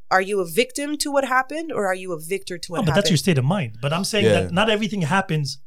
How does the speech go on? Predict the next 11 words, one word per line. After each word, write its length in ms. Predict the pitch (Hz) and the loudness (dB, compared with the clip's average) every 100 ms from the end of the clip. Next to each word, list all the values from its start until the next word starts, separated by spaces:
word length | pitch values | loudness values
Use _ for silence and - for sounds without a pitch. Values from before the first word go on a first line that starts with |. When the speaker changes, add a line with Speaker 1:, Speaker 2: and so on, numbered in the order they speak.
| - - | -10 -2
Speaker 2:
for 200 | 165 139 | 2 4
a 40 | |
reason. 380 | 185 190 117 107 101 | 4 4 4 2 0
Speaker 3:
Reason. 80 | 90 - - | -4 -12 -8
Speaker 2:
Some 260 | - 220 220 | 2 2 4
things, 280 | 233 185 302 | 2 2 0
if 180 | - | 0
the 220 | 165 190 208 | 2 0 2
accident 380 | 233 240 208 156 | 0 2 2 4
didn't 200 | 165 143 135 | 2 2 2
happen, 320 | 127 151 247 | 2 0 0